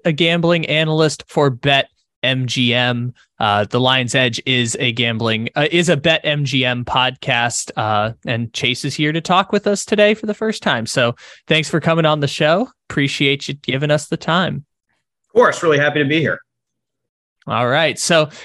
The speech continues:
Speaker 1: my expertise is compared to yours of the N F L. I, I can do college football talk, but obviously it's the off season. I'm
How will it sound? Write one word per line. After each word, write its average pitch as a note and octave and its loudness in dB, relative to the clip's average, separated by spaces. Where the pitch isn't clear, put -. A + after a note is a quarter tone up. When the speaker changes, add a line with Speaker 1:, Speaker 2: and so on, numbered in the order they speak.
Speaker 1:
my G3+ 6
expertise F#3 0
is D#3+ 0
compared E3 2
to D3 -4
yours D3+ 2
of C3+ 0
the B2+ 0
N C#3+ 0
F B2 -4
L. B2 2
I, A#2+ 0
I C#3 2
can E3+ 0
do E3+ 2
college D#3+ 2
football C3+ 2
talk, B2 0
but C3+ -2
obviously B2+ 0
it's A#2+ -6
the A#2+ -2
off B2+ 2
season. A#2+ -2
I'm A#2 -2